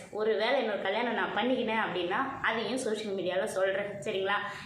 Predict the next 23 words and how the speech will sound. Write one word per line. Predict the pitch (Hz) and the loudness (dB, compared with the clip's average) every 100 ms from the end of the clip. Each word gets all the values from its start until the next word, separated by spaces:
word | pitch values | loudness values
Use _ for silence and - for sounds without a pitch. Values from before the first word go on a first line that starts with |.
| - | -6
எனக்கு | 220 214 | -2 0
அந்த | 190 180 | 0 0
ஐடியா | 233 269 220 | 2 2 2
கிடையாது. | 180 196 226 226 190 | 2 0 0 0 0
முப்பது | 190 254 247 415 392 190 | -2 -4 -2 0 2 2
வயசு | 202 285 254 | 2 0 0
ஆகுது | 220 196 190 | 0 0 -2
ஃப்ரெண்ட்ஸ். | 185 190 190 | -2 -2 -4
எனக்கு | 196 190 196 226 | -4 -4 0 0
ஆசை | 294 285 | 0 -2
பாசம் | 196 190 233 196 | -2 -2 -4 -4
எல்லாமே | 202 214 240 220 | -2 -2 -2 -2
நொந்து | 240 302 370 415 | 0 2 4 2
போச்சு | 254 240 202 | 2 0 -2
என் | 185 180 | -2 0
வாழ்க்கையில. | 214 220 226 196 185 - - - - | 0 -2 -2 0 -2 -4 -8 -8 -4
நான் | 208 214 | 0 4
வாழ்றதெல்லாம் | 277 330 269 254 277 269 | 4 4 2 2 2 0
ஒரு | 208 | 0
வாழ்க்கையே | 202 254 294 269 262 262 | 0 0 0 2 2 2
கிடையாது. | 240 226 277 254 196 196 170 - - - - | 0 2 4 4 2 -2 -2 -8 -14 -16 -6
இருக்கிற | 277 339 320 220 | -2 0 2 4
வாழ்க்கையை | 202 240 269 240 | 4 2 2 0